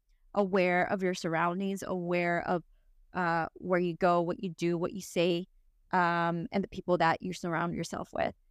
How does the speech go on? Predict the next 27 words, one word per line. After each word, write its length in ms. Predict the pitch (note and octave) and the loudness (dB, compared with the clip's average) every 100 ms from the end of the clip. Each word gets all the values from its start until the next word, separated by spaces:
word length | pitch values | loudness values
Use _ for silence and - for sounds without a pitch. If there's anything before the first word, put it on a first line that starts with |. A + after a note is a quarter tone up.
| _ | _
So 160 | - A3 | -4 -2
be 200 | G3 B3 | 0 0
aware, 640 | - A#3 G3+ F#3+ A3 E4 F4 _ _ _ _ _ F#3+ F3 | 2 2 2 4 4 2 -2 _ _ _ _ _ -20 4
but 320 | G3+ F#3+ - _ F3+ | 6 6 4 _ -8
be 340 | G3+ G#3 G3+ | -2 0 -2
simple 520 | G3+ - G3+ G3 F#3 - | -4 -2 0 0 -2 -2
as 220 | F3+ F3 | -2 0
doves. 360 | F#3 E3 - - | 2 2 -4 -8
Be, 240 | G#3+ A3+ | -4 -2
be, 580 | A3 G#3+ A3 A3 G#3+ G#3+ - | -2 -2 0 0 0 -4 -6
be 140 | G#3+ A3 | -2 -2
a 40 | |
Christian. 500 | - A3 - - F#3+ | -2 -4 -6 -8 -10
Be 240 | F#3+ G3+ G3 | -4 -2 2
nice. 360 | G#3 G3 G3 | 2 0 -4
Be, 460 | - F#3 F#3 F#3 F#3 _ _ _ _ | -6 -4 -2 -4 -6 _ _ _ _
uh, 240 | F#3 E3+ - - | -2 0 -2 -4
Christ-like, 800 | - F#3 - - _ F3+ F3 - _ _ _ _ _ _ _ _ - | -2 -2 -2 -12 _ 2 2 2 _ _ _ _ _ _ _ _ -12
but 180 | E3+ - | -10 0
always 400 | G3 F#3+ F#3+ - | 2 4 2 0
on 340 | F#3+ F3+ F3 | 0 2 0
your 140 | E3+ E3 | -2 -4
feet, 320 | - - - | -8 -12 -6
always 340 | - F3 F3+ - | -2 2 0 0
aware 360 | F#3 E3+ D#3+ E3 | -2 2 2 2
of 180 | F3+ - - | -2 -6 -4
everything. 460 | E3+ - - - | -2 -2 -6 -12